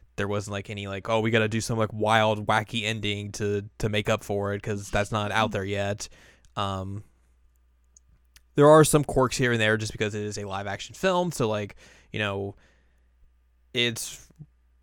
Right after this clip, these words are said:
Speaker 1: a little over two hours in length, so obviously you're not gonna fit in everything. But, like, one of the, I guess one of the, the positives of Orange getting adapted is that, like, it's a short manga,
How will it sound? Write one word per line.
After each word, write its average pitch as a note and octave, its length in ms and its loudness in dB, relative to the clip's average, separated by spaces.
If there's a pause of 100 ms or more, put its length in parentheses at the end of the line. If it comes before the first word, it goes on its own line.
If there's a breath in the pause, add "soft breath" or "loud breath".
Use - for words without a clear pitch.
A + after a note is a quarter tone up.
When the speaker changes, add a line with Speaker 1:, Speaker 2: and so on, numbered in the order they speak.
(120)
Speaker 1:
a A#2+ 60 -2
little C3 220 0
over B2 200 2
two B2+ 220 4
hours A#2+ 320 4
in G#2+ 100 -2
length, B2 300 -2
so G2+ 240 -2
obviously G#2 400 -4
you're G#2 100 -6
not G#2 200 -6
gonna G#2 140 -8
fit G2+ 280 -6
in G2+ 160 -8 (240)
everything. A3 680 -6 (880)
But, D3+ 460 4
like, D#3 160 4
one G3 100 6
of F#3+ 60 4
the, C#3 440 8 (1160)
I A#2+ 60 0
guess B2 180 2
one C#3 140 2
of B2 100 2
the, A2 400 -2 (200)
the G#2+ 100 -6
positives A2+ 580 -4
of G#2+ 180 -6
Orange A2 720 -8 (100)
getting A#2 200 -2
adapted A2 320 -2
is G#2 60 -6
that, F#2+ 160 -4
like, G2+ 160 -8
it's C#3 120 -6
a E3+ 60 -2
short A#2+ 340 0
manga, F3 480 0